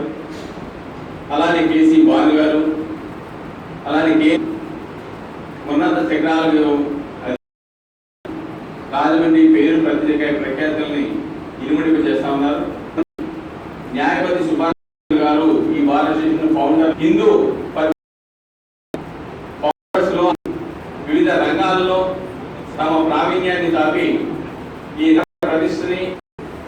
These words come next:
రాష్ట్ర నలుమూలలకి తీసుకెళ్ళినటువంటి సంఘటన మనందరికీ తెలుసు. అయితే ఈరోజు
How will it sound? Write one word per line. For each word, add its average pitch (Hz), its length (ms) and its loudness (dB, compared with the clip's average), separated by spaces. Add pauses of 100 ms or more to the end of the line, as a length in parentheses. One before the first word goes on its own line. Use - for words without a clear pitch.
(160)
రాష్ట్ర 160 400 0
నలుమూలలకి 170 680 0 (840)
తీసుకెళ్ళినటువంటి 160 880 6 (680)
సంఘటన 156 380 4
మనందరికీ 151 440 4
తెలుసు. 156 260 6 (840)
అయితే - 280 4 (2250)
ఈరోజు 403 320 4